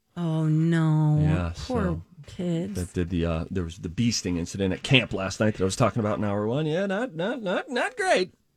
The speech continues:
Speaker 2: So if you're feeling a little, maybe toward, like, wasps or hornets, you feel really irritated. Maybe toward spiders. They scare you and you're just like, "Oh, gosh, get it away."
Speaker 1: Gross.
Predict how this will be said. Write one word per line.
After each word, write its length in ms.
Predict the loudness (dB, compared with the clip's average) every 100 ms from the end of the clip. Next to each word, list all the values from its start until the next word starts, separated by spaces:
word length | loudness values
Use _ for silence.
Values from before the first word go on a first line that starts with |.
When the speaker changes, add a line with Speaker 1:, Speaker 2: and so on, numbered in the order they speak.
| _ _ _ -20 0
Speaker 2:
So 200 | 6 6
if 100 | 4
you're 120 | -6
feeling 300 | -4 -2 0
a 40 |
little, 320 | 2 2 0 -2 _ _ _ _
maybe 200 | 0 2
toward, 440 | 2 2 4 2 2
like, 200 | 0 0
wasps 720 | 0 0 0 -4 -8 -10 -10
or 160 | -6 -6
hornets, 440 | -2 0 0 0
you 60 | -4
feel 200 | -2 -2
really 360 | 0 0 0 -2 _ -20 _ _ _ -4
irritated. 640 | -2 -2 0 2 2 0 -4 -18 -20 _ _ _ _ _ _ _ _ _
Maybe 360 | 2 4 4 2
toward 380 | 2 0 0
spiders. 680 | -2 -2 2 2 0 -4 -2
They 140 | 0 0
scare 440 | -2 -2 2 2
you 280 | 2 2 2
and 160 | 2
you're 100 | 0
just 180 | -2 -2
like, 160 | -2 2
"Oh, 400 | 4 4 4 2
gosh, 380 | 2 2 0 -2
get 140 | -2
it 60 | -2
away." 460 | 0 0 0 0 0
Speaker 1:
Gross. 720 | 0 2 2 0 -4 -12